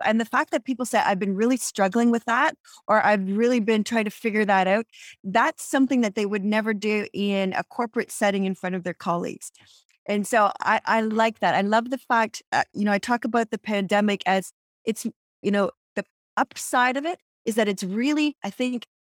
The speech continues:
brought supportive mental health conversations into the vernacular, into the team, into the ability to talk about some of these things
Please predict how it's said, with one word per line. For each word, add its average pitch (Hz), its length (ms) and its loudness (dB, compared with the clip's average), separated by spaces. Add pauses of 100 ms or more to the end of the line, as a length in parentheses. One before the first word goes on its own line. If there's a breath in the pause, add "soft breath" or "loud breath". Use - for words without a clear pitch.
(580)
brought 226 460 0 (240)
supportive 254 560 0
mental 226 220 2
health 214 220 -2
conversations 202 840 -4
into 208 200 -4
the 196 100 -8
vernacular, 170 440 -4
into 220 300 -2
the 196 140 -2
team, 185 420 -4
into 202 320 0
the 190 200 -2 (220 loud breath)
ability 208 480 -2
to 190 260 -4
talk - 340 -4
about 196 280 -2
some 190 260 -2
of 175 180 -6
these 185 180 -6
things 190 240 -6